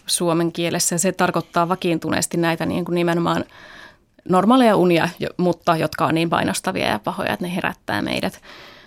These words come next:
Mutta, mutta tota, sit toisaalta tää painajainen sana tuntuu tuolla niinku suomalaisessa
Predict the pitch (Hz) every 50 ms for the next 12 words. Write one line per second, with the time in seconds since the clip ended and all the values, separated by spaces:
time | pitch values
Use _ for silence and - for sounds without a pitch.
0 | _ _ - 226 240 269 285 277 - - 196 175 - - _ _ _ - - -
1 | 226 254 262 - 214 - - 180 175 - 190 180 170 120 - - - - _ _
2 | _ _ _ _ _ _ _ _ - - - - 247 240 - - 254 262 240 220
3 | 190 180 196 180 - 196 190 190 - - 226 233 233 220 196 180 180 170 175 180
4 | 180 - 202 196 185 180 - - 202 190 185 - 175 175 175 196 190 185 180 180
5 | 185 - - 185 185 - _ - - - - 214 208 196 180 - 170 170 175 165
6 | - - 175 -